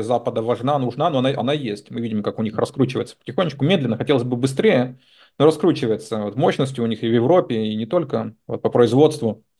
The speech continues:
снарядов, вот, э, вооружений, там, и Рейнметалл, и финны, и другие, вот, и наконец-то, э, начинают, э, раскочегаривать свои кузни.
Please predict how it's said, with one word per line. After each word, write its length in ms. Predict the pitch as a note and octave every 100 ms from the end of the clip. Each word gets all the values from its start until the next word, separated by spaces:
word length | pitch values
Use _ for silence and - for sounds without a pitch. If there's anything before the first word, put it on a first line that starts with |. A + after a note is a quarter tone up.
| _ _ _ _ _ -
снарядов, 580 | C3+ C3+ D3 E3 D3+ B2+
вот, 240 | C3 C3
э, 80 | B2+
вооружений, 640 | A#2 B2 B2 C#3 E3+ D#3
там, 100 | C3 B2
и 60 |
Рейнметалл, 640 | B2+ B2 B2 C#3+ F3 D#3+
и 80 | A#2+
финны, 460 | G#2+ E3+ E3+ C#3+ A#2+
и 40 |
другие, 580 | A#2+ A#2+ D3 D3 B2 - _ - _ _ _
вот, 320 | A2+ A#2 A2+
и 40 |
наконец-то, 800 | A2+ A2 A2+ A2 G#2 - G#2+ G#2+ G#2 _ _ _
э, 200 | - G#2+
начинают, 520 | A2 - A#2 G#2 G2 - _ _ _
э, 200 | - -
раскочегаривать 680 | A#2+ - C3+ B2+ A#2+ G#2+ G2
свои 180 | - A2+
кузни. 500 | - A2+ G#2 G#2